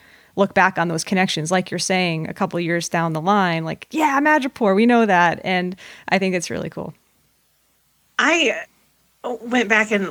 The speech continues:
Speaker 2: and listened to some of your episodes from WandaVision, and you touched on how they kind of rewrote, like you said, a living document, how they kind of rewrote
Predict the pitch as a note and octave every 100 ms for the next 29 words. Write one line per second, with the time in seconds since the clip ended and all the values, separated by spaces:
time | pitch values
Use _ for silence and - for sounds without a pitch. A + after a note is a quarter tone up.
0 | - F#3+ G3+ G#3 G3+ F#3 F#3 F#3 F3+ E3
1 | E3+ E3+ E3 D3+ - F#3 F3 E3 - F3+
2 | F#3+ F#3 F3 E3+ F3 C#3+ F3+ G3+ A3+ -
3 | A3 - F#3+ F3 E3 F#3 F3+ F3 E3+ -
4 | F#3 F3+ E3+ D#3+ - F3+ G3+ F#3 F3 F3
5 | D#3 - F3 G3 F#3 F3+ D#3+ F3+ E3+ F#3
6 | E3 F3 D#3 C#3 E3 F3 E3+ G3 F#3+ F3
7 | E3+ G#3 F#3+ F#3 F3+ G#3 A3